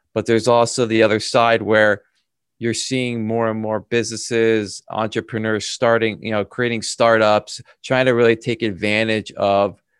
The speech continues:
what's been this change to a very digital economy, if you will. It's one of my themes that I always talk about. We've kind of moved from this analog world into this digital world. Um, do you have any thoughts on that?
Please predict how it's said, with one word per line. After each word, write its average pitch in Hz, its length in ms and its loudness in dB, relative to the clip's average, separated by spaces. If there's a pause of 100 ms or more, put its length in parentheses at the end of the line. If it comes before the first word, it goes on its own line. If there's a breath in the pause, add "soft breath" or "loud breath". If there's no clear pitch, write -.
(240)
what's 120 260 0
been 127 160 -2
this 117 200 -6
change 131 480 -4
to 110 340 -4
a 104 80 -2
very 110 360 2 (120)
digital 110 420 2
economy, 104 520 -4
if 117 120 -4
you 127 140 0
will. 123 100 0
It's 113 140 -4
one 110 100 -2
of 101 80 -6
my 101 180 -2
themes 104 440 -6
that 104 100 -2
I 101 40 0
always 95 200 -2
talk 107 280 -2
about. 107 180 0
We've 101 160 -4
kind 107 180 -2
of 95 60 -10
moved 110 340 -2
from 95 320 -8 (240 soft breath)
this - 240 -8
analog 117 540 2
world 107 420 2
into 101 220 -8
this 98 200 -8
digital 107 460 -4
world. 90 440 -2 (340 soft breath)
Um, 107 360 -2 (120)
do - 80 -2
you 113 40 6
have 117 100 4
any 120 100 0
thoughts 110 320 0
on 104 120 -4
that? 85 360 -4